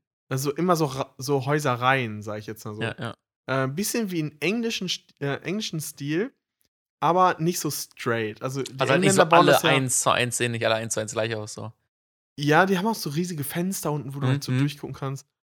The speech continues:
Speaker 1: Äh, und richtig viele weirde Sch-, Fahrradstraßen. Ich weiß nicht, irgendwie ist das cute. Auch der niederländische Premierminister kommt, wir waren ja in, ähm, in Den Haag, also wo das Parlament auch ist.
Speaker 2: Ja.
Speaker 1: Hm,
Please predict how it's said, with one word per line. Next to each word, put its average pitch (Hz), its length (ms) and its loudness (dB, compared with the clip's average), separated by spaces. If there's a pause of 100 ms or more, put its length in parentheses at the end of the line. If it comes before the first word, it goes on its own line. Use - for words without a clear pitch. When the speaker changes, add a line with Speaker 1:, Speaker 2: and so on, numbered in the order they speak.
(160)
Speaker 1:
Äh, 131 160 0
und 139 440 -4 (500)
richtig 151 380 -2
viele 160 340 4
weirde 147 340 4
Sch-, - 260 -2
Fahrradstraßen. 165 1040 -2 (260)
Ich 156 100 -2
weiß 226 180 8
nicht, 156 100 4
irgendwie 165 140 2
ist 214 100 -2
das 160 140 -2
cute. 185 260 0 (180)
Auch 151 140 -4
der 151 280 6
niederländische 151 840 2
Premierminister 131 960 -4
kommt, 147 480 -4
wir 131 340 -2
waren 135 220 -2
ja 131 80 -2
in, 120 280 -6
ähm, 117 440 -10 (180)
in 123 160 -6
Den 110 200 -6
Haag, 139 340 -2
also 120 200 -12
wo 120 60 -10
das 117 180 -8
Parlament 123 400 -6
auch 156 120 -6
ist. 202 260 -8 (240)
Speaker 2:
Ja. 113 160 -8 (260)
Speaker 1:
Hm, 131 220 -10